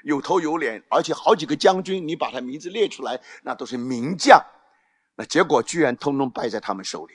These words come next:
一个一个败在他们，稀奇得很。这个你读他们的故事，就好像读旧约圣经的故事一样。所以神不止在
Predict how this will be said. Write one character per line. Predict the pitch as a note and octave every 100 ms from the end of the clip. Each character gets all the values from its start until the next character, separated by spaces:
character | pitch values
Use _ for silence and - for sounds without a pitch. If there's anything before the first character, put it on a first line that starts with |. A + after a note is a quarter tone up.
| _ _
一 | -
个 | G#3 C4+
一 |
个 | -
败 | F#3+ E3+
在 | D3
他 | C3
们， | C3
稀 | - -
奇 | A3+ -
得 | F#3
很。 | F#3+ - - _ -
这 | C#4+
个 | G#3+ - -
你 | G3+
读 | F3 A3+
他 | - A#3
们 | B3
的 | G#3
故 | - G#3
事， | - E3 - -
就 | - A#3
好 | D#3
像 | D#3
读 | D#3 D3+
旧 | G3 D3
约 | C#3+
圣 | D#3+ C3+
经 | B2+
的 |
故 | B2 B2+
事 | A2 A#2
一 |
样。 | F#2+
所 | - A3+
以 | A#3
神 | F#3 D#3 E3+
不 | G3
止 | B3+ - A#2+
在 | D#3 C3+